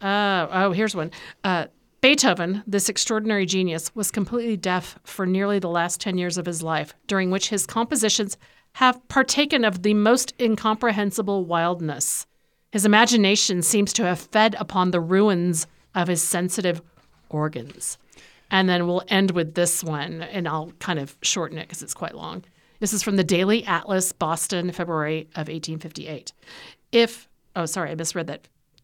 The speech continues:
February of eighteen fifty-three. Someone needs glasses. "If the best critics and orchestras have failed to find the meaning of Beethoven's Ninth Symphony, we may well be pardoned if we confess our inability to find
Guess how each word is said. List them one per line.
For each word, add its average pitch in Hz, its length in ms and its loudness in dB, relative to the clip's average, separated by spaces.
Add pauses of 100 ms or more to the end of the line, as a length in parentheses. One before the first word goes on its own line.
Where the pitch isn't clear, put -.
(140)
February 220 320 4
of 185 100 0
eighteen 208 320 -2
fifty-three. 175 580 -4 (580)
Someone 202 280 -2
needs 160 180 -8
glasses. 175 420 -6 (600)
"If 294 140 4
the 247 80 6
best 277 320 4
critics 254 400 4
and 214 100 4
orchestras 202 500 2
have 202 140 4
failed 220 280 4
to 233 100 -2
find 196 280 2
the 190 60 4
meaning 185 380 4
of 170 200 -4
Beethoven's 185 520 -2
Ninth 165 240 -4
Symphony, 175 500 -4 (220)
we 359 160 4
may 262 180 6
well 208 300 4
be 185 160 0
pardoned 185 500 0
if 190 160 -4
we 226 100 -2
confess 247 500 0
our 226 120 2
inability 202 560 -2
to 202 120 -10
find 214 400 -2